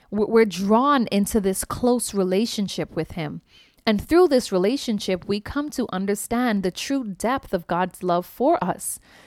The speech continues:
We learn that God's love is not just an abstract concept or, or an imaginary thing that we have in our mind or a distant idea, but it's real. It's a tangible presence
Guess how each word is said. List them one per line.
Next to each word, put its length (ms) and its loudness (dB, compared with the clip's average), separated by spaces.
We 160 2
learn 360 2
that 260 2
God's 280 0
love 240 4
is 140 0
not 280 4
just 380 -2
an 220 2
abstract 720 -4
concept 720 -2
or, 320 0
or 220 2
an 120 0
imaginary 840 0
thing 340 0
that 160 -2
we 100 -4
have 300 -2
in 80 0
our 160 -2
mind 500 -4
or 220 4
a 80 -2
distant 640 -4
idea, 580 -4
but 160 4
it's 260 -4
real. 640 0
It's 200 -2
a 100 6
tangible 840 0
presence 760 -4